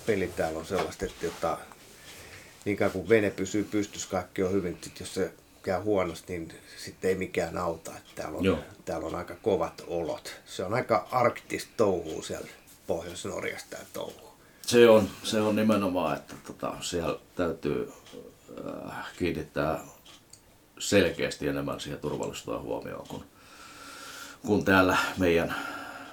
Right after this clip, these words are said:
Speaker 2: itäisellä Suomenlahdella tai meidän järvillä, että se on niin nopeasti muuttuva se sää siellä, että, että tota,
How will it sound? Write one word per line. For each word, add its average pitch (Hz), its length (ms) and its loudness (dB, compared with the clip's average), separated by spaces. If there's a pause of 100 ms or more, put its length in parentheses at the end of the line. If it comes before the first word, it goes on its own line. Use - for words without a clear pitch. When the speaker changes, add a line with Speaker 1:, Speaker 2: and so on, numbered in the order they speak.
(480)
Speaker 2:
itäisellä 65 580 -2
Suomenlahdella 52 920 -4 (640)
tai 50 180 -4
meidän 53 340 -2
järvillä, 50 580 -6
että - 220 -18 (2500)
se - 720 6 (1300)
on 107 480 6
niin 120 500 12 (280)
nopeasti 98 500 4
muuttuva 80 480 -2
se 73 160 -4 (200)
sää 69 240 0
siellä, 53 460 -4
että, - 240 -16 (1600)
että - 180 -18
tota, - 380 -10